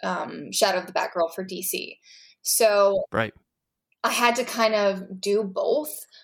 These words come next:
Speaker 1: for about a year, and a combination of me multitasking, us trying to pitch the book to Dark Horse and a couple other publishers, as well as find a colorist to work on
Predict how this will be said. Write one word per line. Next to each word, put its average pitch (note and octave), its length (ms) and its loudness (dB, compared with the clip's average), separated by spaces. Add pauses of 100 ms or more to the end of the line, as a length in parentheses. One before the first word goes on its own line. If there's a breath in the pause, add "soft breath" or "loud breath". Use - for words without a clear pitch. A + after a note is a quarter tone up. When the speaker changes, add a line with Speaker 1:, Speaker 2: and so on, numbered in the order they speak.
(180 soft breath)
Speaker 1:
for G3+ 480 4
about G3 340 2
a F#3 40 -6
year, E3+ 560 -2
and G3 480 -2 (520 soft breath)
a A3 60 -10
combination C#4 580 2
of A3 440 4 (400)
me C4 260 -2
multitasking, A#3 1200 0
us A3 220 -2
trying A3+ 240 0
to A3+ 80 -10
pitch G3+ 300 -4
the G#3 60 -2
book G#3 280 2 (200)
to F3 540 -4 (100)
Dark D4+ 200 4
Horse C4+ 400 4
and A3 100 -4
a F#3 40 -8
couple F#3 220 -12
other - 200 -4
publishers, B3 840 2
as G3+ 260 2
well F#3+ 340 2
as F3+ 260 -4
find F3 240 -2
a E3+ 40 -6
colorist F3+ 540 -2
to F3 260 -4 (400 soft breath)
work D#4 220 0
on A#3+ 680 2